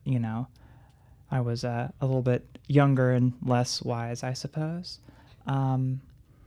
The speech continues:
so it was about, you know, twenty eighteen, twenty nineteen when I started kind of getting into,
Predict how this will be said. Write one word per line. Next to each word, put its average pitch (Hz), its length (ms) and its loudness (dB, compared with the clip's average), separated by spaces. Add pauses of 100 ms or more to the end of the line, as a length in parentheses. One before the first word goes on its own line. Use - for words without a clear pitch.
(460)
so 190 480 4
it 226 100 2
was 220 160 2
about, 160 280 4
you 160 60 4
know, 135 120 4
twenty 147 280 4
eighteen, 135 260 2
twenty 143 180 2
nineteen 131 300 0
when 127 60 4
I 123 40 2
started 123 320 -2
kind - 160 2
of 110 160 0
getting 131 300 6
into, 123 760 2